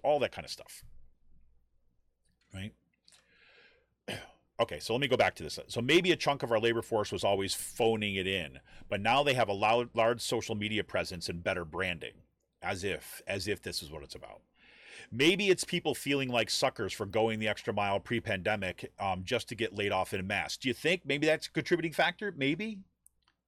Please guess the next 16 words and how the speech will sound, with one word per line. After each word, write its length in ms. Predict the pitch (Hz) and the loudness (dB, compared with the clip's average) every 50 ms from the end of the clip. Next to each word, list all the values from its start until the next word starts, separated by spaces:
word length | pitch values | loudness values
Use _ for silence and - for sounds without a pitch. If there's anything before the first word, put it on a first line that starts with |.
| _ _ _ _ _ _ _ _ _ _ _ _ _ _ _ - | _ _ _ _ _ _ _ _ _ _ _ _ _ _ _ 0
I've 160 | 139 143 - | 2 2 2
talked 280 | - - 156 151 - 147 | 2 2 2 2 6 6
about 100 | 151 143 | 6 6
on 80 | 135 | 6
this 100 | 127 113 | 2 0
program, 380 | - - 156 175 151 120 92 92 | 0 2 2 4 4 2 -2 -2
several 300 | - - 151 135 139 135 | 0 0 2 2 2 2
of 60 | 120 120 | 2 2
my 80 | 120 | 0
students 320 | 110 - - 135 117 101 - | 0 0 -2 -2 -2 -2 -4
told 200 | - 120 117 110 | -4 -4 -4 -2
me 100 | 101 95 | -2 -2
exactly 420 | 90 92 95 104 110 - - 104 | -2 -2 0 0 0 0 -2 -6
that 180 | 85 82 76 - | -6 -6 -6 -6
story. 460 | - - 76 64 57 50 - _ - _ _ _ _ _ _ _ _ _ _ _ _ _ _ _ _ _ _ _ _ _ | -8 -8 -10 -12 -14 -18 -20 _ -20 _ _ _ _ _ _ _ _ _ _ _ _ _ _ _ _ _ _ _ _ _
They 260 | 104 131 127 127 117 | 2 4 4 4 2